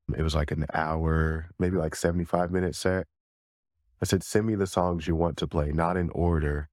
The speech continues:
but just the songs you want to play that will fill the amount of time."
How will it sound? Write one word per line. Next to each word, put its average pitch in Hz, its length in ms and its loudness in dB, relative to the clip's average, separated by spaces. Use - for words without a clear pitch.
but 82 120 -2
just 87 180 0
the 85 80 0
songs 82 400 0
you 82 100 2
want 80 240 0
to 82 80 0
play 78 220 0
that 76 160 0
will 78 80 -2
fill 82 460 0
the 82 200 2
amount 80 280 2
of 76 80 -4
time." 85 460 -6